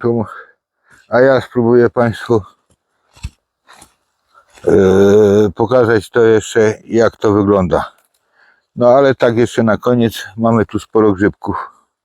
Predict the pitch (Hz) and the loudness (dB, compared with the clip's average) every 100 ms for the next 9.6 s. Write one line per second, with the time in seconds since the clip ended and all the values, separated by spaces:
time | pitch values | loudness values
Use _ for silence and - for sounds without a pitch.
0 | _ _ _ _ - - - - _ _ | _ _ _ _ -20 -20 -20 -20 _ _
1 | _ _ - 135 127 107 127 113 110 90 | _ _ -4 0 2 0 -2 -2 -2 -4
2 | - 92 71 _ _ _ _ _ - 110 | -4 -4 -6 _ _ _ _ _ -8 -6
3 | - 117 98 - 87 64 _ _ _ _ | -2 -2 -2 -4 -6 -8 _ _ _ _
4 | _ _ _ _ _ _ - _ _ _ | _ _ _ _ _ _ -20 _ _ _
5 | _ _ _ _ _ - 101 - 120 - | _ _ _ _ _ -2 0 0 -2 2
6 | 131 131 127 123 120 117 107 127 123 - | 2 4 2 2 0 0 0 0 0 -2
7 | 117 113 110 107 104 131 120 113 110 107 | -10 -10 -12 -8 -6 -2 -2 -4 -6 -6
8 | - 123 113 - 107 - 101 117 107 117 | -4 -2 -2 -4 -6 -2 -2 0 -2 0
9 | 104 98 113 110 - 98 | 0 0 0 -2 -2 -6